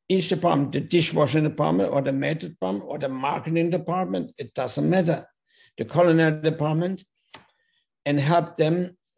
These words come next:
over the next two days to set their own vision for the department. They said it.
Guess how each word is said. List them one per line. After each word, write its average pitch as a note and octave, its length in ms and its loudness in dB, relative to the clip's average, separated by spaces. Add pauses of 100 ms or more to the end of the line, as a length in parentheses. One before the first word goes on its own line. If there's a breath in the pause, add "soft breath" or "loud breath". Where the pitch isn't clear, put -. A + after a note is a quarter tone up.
over C#3+ 120 0
the C#3+ 80 -2
next E3 300 -2
two E3 100 -2
days D3+ 320 -2
to D3+ 120 -8
set E3 280 -2
their D#3 160 -4
own D3+ 280 -4
vision D#3 300 -6
for C#3+ 160 -6
the C#3+ 240 -6 (240)
department. B2 520 -8 (1200)
They F3+ 120 4
said E3 220 2
it. - 220 -12